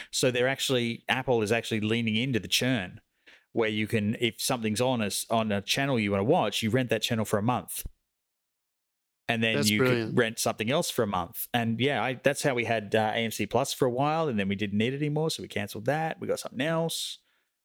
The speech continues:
Speaker 2: That's cool. I didn't realize that.
Speaker 1: Yeah, no, if you, yeah, go down a couple of levels, there's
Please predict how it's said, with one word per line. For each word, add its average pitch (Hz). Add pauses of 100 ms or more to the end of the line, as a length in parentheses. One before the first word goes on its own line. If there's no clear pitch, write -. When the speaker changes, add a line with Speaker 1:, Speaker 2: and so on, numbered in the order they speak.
(460)
Speaker 2:
That's 175
cool. 190
I 135
didn't 156
realize 143
that. 107 (380)
Speaker 1:
Yeah, 143
no, 127
if 117
you, 117
yeah, 117
go 120
down 143
a 143
couple 123
of 113
levels, 101
there's 104